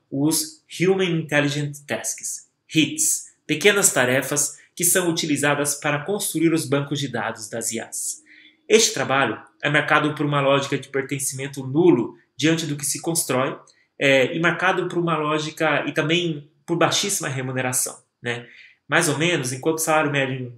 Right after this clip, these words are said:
médio nos Estados Unidos é de sete, sete vírgula vinte e cinco dólares por hora,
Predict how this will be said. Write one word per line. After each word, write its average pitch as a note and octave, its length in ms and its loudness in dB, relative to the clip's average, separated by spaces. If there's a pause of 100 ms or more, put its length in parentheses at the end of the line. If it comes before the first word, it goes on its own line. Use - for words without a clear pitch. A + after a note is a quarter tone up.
(180)
médio A#2+ 320 -4
nos A2+ 120 -12
Estados A2 260 -8
Unidos A#2 300 -10
é A2+ 80 -8
de C3 160 -14
sete, B2 1120 0
sete D3 540 -2
vírgula A#2+ 400 -4
vinte B2 180 -8
e B2 60 -6
cinco B2 240 -8
dólares A2 400 -4
por B2+ 180 -6
hora, C3+ 400 2